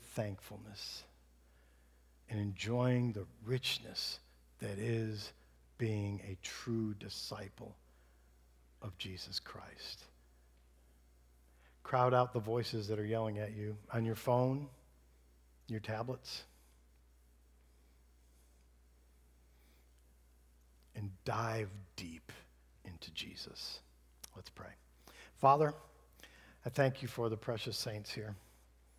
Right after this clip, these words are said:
I thank you for your precious gospel. I thank you for the wonderful work that you've done in transforming lives and the lives that you are in the midst of transforming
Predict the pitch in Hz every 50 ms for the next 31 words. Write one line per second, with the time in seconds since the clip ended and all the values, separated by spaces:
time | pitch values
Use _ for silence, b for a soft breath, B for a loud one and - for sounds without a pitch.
0 | - - - - - - - - - - - - - - - - - 120 107 127
1 | 120 113 127 117 - 127 110 110 107 - - 123 104 - 120 107 104 110 131 113
2 | 113 120 110 - - - 117 113 107 104 - 131 127 120 - 131 113 - - 117
3 | 113 110 107 113 120 117 123 127 120 - - 117 107 113 120 117 - - 120 117
4 | 117 110 104 104 - 117 113 113 117 110 110 107 - - 123 113 113 107 - -
5 | - 123 113 107 107 107 107 110 113 117 120 120 120 123 117 - - B B B
6 | B B B B B 127 117 113 113 117 117 120 120 113 110 117 113 123 120 120
7 | 117 117 113 113 104 104 101 107 113 113 117 123 127 123 123 - - 113 98 -
8 | - 110 101 101 101 - - 117 110 107 107 104 101 101 98